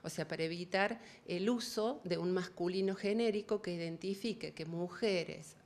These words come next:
varones y otredades se, eh, y diversidades se, seamos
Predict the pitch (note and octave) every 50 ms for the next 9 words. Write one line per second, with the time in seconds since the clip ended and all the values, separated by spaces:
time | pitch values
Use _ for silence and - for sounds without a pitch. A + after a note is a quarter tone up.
0 | - - F3 F3+ F3+ F#3 F#3+ G3 F3+ D#3+ D#3 D3+ D3 D#3 E3+ F#3+ F#3 F3+ F3+ F3+
1 | G3 F#3+ G#3 G#3+ A#3 A#3+ A#3 A#3 A#3+ B3 C4 C#4 C#4 - - - - - - -
2 | - - - - - - A3+ G#3+ A3 A#3+ C4 C4 - - - - - - - -
3 | F#3 F3 E3 D#3+ D#3 D3+ - - G3 E3 F3 F3+ F#3 F#3+ G3+ G3 - B3 A#3+ A#3+
4 | A#3+ B3+ C4+ D4 C#4+ - - - - - - - - - - - G3 F#3 F#3 F#3
5 | F3+ F3 E3+ E3 E3 D#3+ D#3+ - - - - - F3+ E3+ F3 F3+ F#3+ F#3+ F#3+ F#3
6 | F#3 F3+ F3 F3 F3 F3 F3 F3+ - -